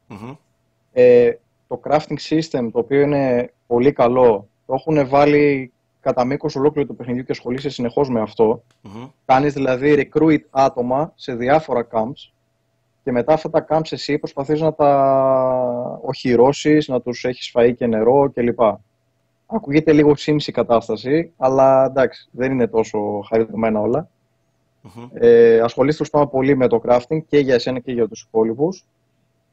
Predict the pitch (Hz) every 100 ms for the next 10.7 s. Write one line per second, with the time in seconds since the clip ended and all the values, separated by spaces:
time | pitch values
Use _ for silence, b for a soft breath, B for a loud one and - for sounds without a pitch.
0 | _ - - - 117 120 117 117 117 113
1 | 117 127 69 73 - _ _ _ _ _
2 | _ _ _ - 147 175 180 190 180 170
3 | 165 185 175 170 175 175 175 170 170 170
4 | 165 160 156 156 151 147 147 143 143 151
5 | 151 120 113 110 110 117 113 110 110 147
6 | 165 _ _ _ _ _ _ _ - 131
7 | - 202 202 202 175 170 190 170 143 147
8 | 156 175 170 175 - - 147 147 165 160
9 | 127 131 151 175 165 156 - - 127 123
10 | 143 160 127 113 107 117 151